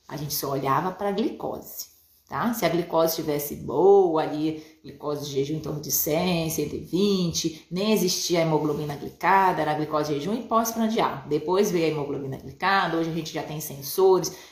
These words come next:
já tem outras maneiras de se avaliar o, o acompanhamento do diabetes através da glicose. Mas o controle do diabetes, um diabetes tipo controlado que a gente fala no nosso curso, é muito mais do que isso.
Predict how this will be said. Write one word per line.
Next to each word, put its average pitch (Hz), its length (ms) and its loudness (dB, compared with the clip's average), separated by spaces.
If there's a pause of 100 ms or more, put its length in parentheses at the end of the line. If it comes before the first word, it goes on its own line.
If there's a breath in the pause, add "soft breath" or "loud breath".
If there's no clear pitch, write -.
(120 loud breath)
já 165 140 -2
tem 160 180 -4
outras 180 340 0
maneiras 160 340 0
de 160 60 -4
se - 160 -2
avaliar 151 880 0
o, 151 120 -2
o 156 40 6
acompanhamento 156 760 0
do 151 40 -2
diabetes 151 320 -2
através 147 440 0
da 147 180 0
glicose. 139 580 -4 (280 loud breath)
Mas 175 720 2
o 240 260 0
controle 208 720 0
do 233 160 -4
diabetes, 147 1200 -6
um 156 100 -10
diabetes 143 600 0
tipo 208 340 0
controlado 147 840 -2
que - 80 -12
a - 40 -6
gente 143 220 -10
fala 143 460 -8 (520 loud breath)
no 143 120 -12
nosso 151 300 -8
curso, 196 260 0
é 202 40 4
muito 247 480 2
mais 175 460 0
do 160 80 -6
que 143 260 -10
isso. - 400 -8